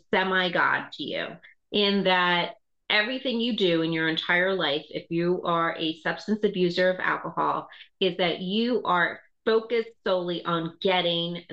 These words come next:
that alcohol, getting that drink. So every, nothing around you matters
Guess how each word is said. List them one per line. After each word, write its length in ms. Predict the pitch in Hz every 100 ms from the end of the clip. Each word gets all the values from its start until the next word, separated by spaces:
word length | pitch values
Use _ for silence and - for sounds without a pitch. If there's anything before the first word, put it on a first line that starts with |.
| 147
that 360 | 160 151 147 156
alcohol, 560 | 143 143 151 143 - -
getting 340 | 156 170 175
that 200 | 170 151
drink. 240 | 156 - - - -
So 260 | - 208 190 -
every, 280 | 220 226 -
nothing 480 | 214 233 330 277 269
around 420 | 254 196 196 196
you 160 | 180 165
matters 460 | 151 - 147 165